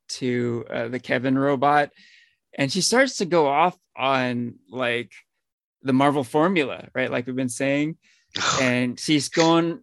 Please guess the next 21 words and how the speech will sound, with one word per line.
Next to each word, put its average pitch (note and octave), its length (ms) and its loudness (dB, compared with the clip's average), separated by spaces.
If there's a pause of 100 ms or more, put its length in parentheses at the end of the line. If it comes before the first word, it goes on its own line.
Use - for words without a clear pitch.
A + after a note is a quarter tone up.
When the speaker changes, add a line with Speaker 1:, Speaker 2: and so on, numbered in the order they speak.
(160)
Speaker 1:
off D3 320 0
on C#3 160 0
how, C3 480 0
like, A2+ 420 -12
why D3 280 -10
is F#3+ 180 -4
it F#3+ 160 -6
always E3+ 320 0
about B2+ 420 -2
daddy C3+ 400 -2
issues, - 500 -12
right? A#2 220 -8
She B2+ 140 -12
talks A#2+ 320 -12
about - 280 -12
Star-Lord C#3 840 0 (440)
having B2+ 340 0
daddy C3+ 320 2
issues B2+ 400 -4
with B2+ 180 -8
not C3 280 -2